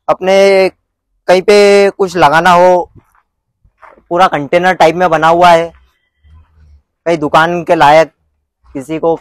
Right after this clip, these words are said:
दुकान में लगे, अन-, पीछे कुछ भी लगा सकते हैं दुकान लगाकर। और model की बात करें तो दो हज़ार चौदह model की गाड़ी है।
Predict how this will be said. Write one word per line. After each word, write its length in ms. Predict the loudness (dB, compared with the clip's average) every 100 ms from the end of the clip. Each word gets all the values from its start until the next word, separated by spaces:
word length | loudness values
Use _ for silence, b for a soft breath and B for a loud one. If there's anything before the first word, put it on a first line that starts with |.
| -10
दुकान 300 | -10 -4 -4
में 120 | -4
लगे, 340 | -4 -2 -2 -4 _ _ _ _ _ _ _ _ -20 _ _ _ _ _ _ _ _ _ -20 -20 _ _ -16
अन-, 200 | -14 -14
पीछे 280 | -12 -10 -8
कुछ 200 | -6 -8
भी 100 | -6
लगा 220 | -4 -2 -2
सकते 280 | -4 -6
हैं 100 | -6
दुकान 260 | -4 -4 -2
लगाकर। 460 | 0 0 0 -2 -4 _ b b b _ _
और 380 | -8 -6 -6 -8 _
model 280 | -2 0 0
की 120 | 0
बात 240 | 0 0 0
करें 480 | -2 -2 -4 -6 -8
तो 420 | -4 -2 0 -2
दो 160 | -2
हज़ार 200 | 0 0
चौदह 320 | 0 -4 -4 -2
model 240 | -2 -6
की 140 | -6
गाड़ी 320 | -2 -2 -2 -6
है। 180 | -8